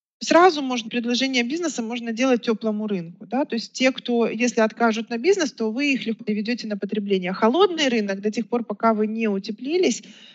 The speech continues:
гнать предложение бизнеса, работы там и так далее — это очень странно, да, ну, потому что это очень странно, подозрительно, и вряд ли кто-то будет. Вообще,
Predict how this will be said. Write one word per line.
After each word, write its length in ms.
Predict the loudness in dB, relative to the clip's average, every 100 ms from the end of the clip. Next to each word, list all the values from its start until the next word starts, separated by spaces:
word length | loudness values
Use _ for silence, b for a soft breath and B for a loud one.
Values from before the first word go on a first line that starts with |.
| B
гнать 340 | 2 4 4
предложение 580 | 2 -2 0 0 2 0
бизнеса, 540 | 0 0 0 0 0 0
работы 420 | 0 -2 -2 -2
там 220 | -4 -4
и 40 |
так 200 | -4 -2
далее — 400 | 4 6 6 4
это 320 | 2 0 0 0
очень 320 | 0 -2 -4
странно, 560 | -4 0 0 0 -8 -18 _ _ 0
да, 160 | 2
ну, 140 | 2 -4
потому 300 | -4 -4 -4
что 140 | 0
это 220 | 0 2
очень 260 | 0 -2 -4
странно, 500 | -6 2 4 4 0
подозрительно, 840 | -4 -4 -2 -2 -2 -2 0 0 0 B B B -6
и 80 |
вряд 280 | 2 6 6
ли 100 | 4
кто-то 320 | -2 -4 -4
будет. 340 | -4 -2 -2 -2
Вообще, 440 | 0 2 6 6